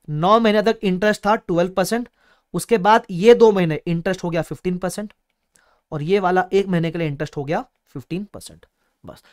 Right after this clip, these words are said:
अगर आपने ये टेबल बना लिया तो आपके लिए कहानी सिंपल है। क्यों, आपको क्या निकालना होता है कैपिटलाइजेशन रेट में, टोटल इंटरेस्ट divide by total weighted average borrowings, बराबर। अब टोटल इंटरेस्ट कैसे मिलेगा, है ना,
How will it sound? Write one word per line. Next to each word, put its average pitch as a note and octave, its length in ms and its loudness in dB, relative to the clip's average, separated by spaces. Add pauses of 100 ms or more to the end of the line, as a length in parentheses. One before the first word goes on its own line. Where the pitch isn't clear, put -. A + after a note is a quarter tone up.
(120)
अगर D#3+ 180 -2
आपने F#3+ 200 0
ये G#3 140 2
टेबल G3+ 240 -4
बना D#3 220 -2
लिया C#3+ 300 -6 (300)
तो F3 60 -2
आपके E3 160 -6
लिए F#3+ 100 -4
कहानी D3+ 260 -4
सिंपल A#2+ 320 -12
है। G#2 60 -14
क्यों, G3+ 220 -6 (340)
आपको F3+ 180 -2
क्या B3 140 -2
निकालना F3 340 -2
होता D3 180 -6
है D#3+ 80 -18
कैपिटलाइजेशन F3 500 -4
रेट C3+ 180 -6
में, A2+ 180 -16 (500)
टोटल G3+ 240 -2
इंटरेस्ट F#3+ 420 -6 (1300)
divide F3 360 2
by D#3 120 -2 (640)
total G#3 300 0
weighted G3 200 0
average G3 220 0
borrowings, F#3+ 320 -4 (1160)
बराबर। F3+ 340 0 (360)
अब A#3+ 180 -4
टोटल A3 200 0
इंटरेस्ट A3 280 2
कैसे E3+ 200 -2
मिलेगा, F2 380 -10 (640)
है D#3+ 60 -6
ना, G#3+ 160 -6